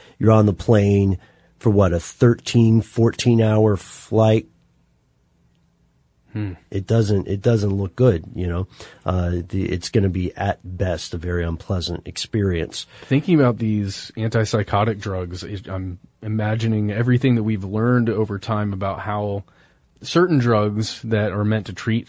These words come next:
Speaker 2: that kind of thing or, or are antipsychotic can actually enhance effects of, uh, feeling depressed or, um, uh,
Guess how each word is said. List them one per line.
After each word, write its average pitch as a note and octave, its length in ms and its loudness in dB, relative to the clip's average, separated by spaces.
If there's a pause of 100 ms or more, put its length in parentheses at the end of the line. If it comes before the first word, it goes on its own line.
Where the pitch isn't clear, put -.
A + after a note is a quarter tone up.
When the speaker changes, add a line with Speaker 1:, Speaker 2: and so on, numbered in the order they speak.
(120)
Speaker 2:
that A2+ 240 -4
kind B2+ 180 2
of A2+ 80 0
thing C3+ 180 2
or, G#2 200 2
or G#2+ 260 0
are A2+ 380 0 (240)
antipsychotic B2 760 2 (400)
can A2 240 0
actually A2 560 -2
enhance G2+ 800 -6 (360)
effects B2+ 600 -4
of, G2+ 800 -4
uh, F2 200 -6
feeling G#2 320 -4
depressed G#2+ 640 -2 (440)
or, G2 680 -2
um, F2 580 -8 (720)
uh, B1+ 140 -16